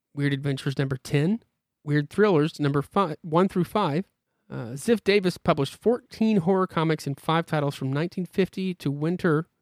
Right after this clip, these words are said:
nineteen fifty-three. Altogether, the above listing encompasses twenty-eight companies publishing one thousand four hundred and fifty horror comics scattered among a hundred and nineteen titles,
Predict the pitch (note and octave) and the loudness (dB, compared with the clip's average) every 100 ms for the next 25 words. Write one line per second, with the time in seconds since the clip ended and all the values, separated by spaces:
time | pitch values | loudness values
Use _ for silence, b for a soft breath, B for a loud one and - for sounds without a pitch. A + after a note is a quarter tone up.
0 | _ _ - C3 - C#3 - - C#3 - | _ _ -12 -10 -6 -6 -4 -8 -10 -8
1 | C3 C3 - _ _ _ - G3+ G#3 F#3+ | -6 -6 -10 _ _ _ -2 0 2 2
2 | F#3+ F#3 D3+ C#3 B2+ F#3 G3 E3+ D#3+ - | 2 2 2 0 0 0 2 2 2 0
3 | D3+ C#3+ D3+ - C#3+ D#3 C3+ C3+ - - | 0 0 -2 -2 -2 -2 -4 -4 -4 -2
4 | E3+ G#3 G#3 F#3+ - D3 C#3 C3 - - | 0 2 2 2 0 -2 0 -4 -4 -4
5 | C#3 C3 C3 B2 - _ _ _ - F3 | -4 -2 -2 -2 -4 _ _ _ -4 -2
6 | F#3 E3+ D#3 - - D3+ E3+ D#3+ D3 - | 0 0 0 -2 0 4 4 4 2 0
7 | D#3+ - D#3 D3 C#3+ - C#3 C#3+ - - | -2 0 2 4 4 0 -2 -2 -4 -2
8 | D#3+ D3 C3+ C3 B2+ C3+ B2+ D#3+ E3+ D#3 | 0 0 0 -2 -4 -6 -4 0 0 2
9 | C3+ C3+ D3+ - C#3+ C#3+ C3+ C3 C3+ | 0 0 -4 -2 -2 -2 -2 -2 -4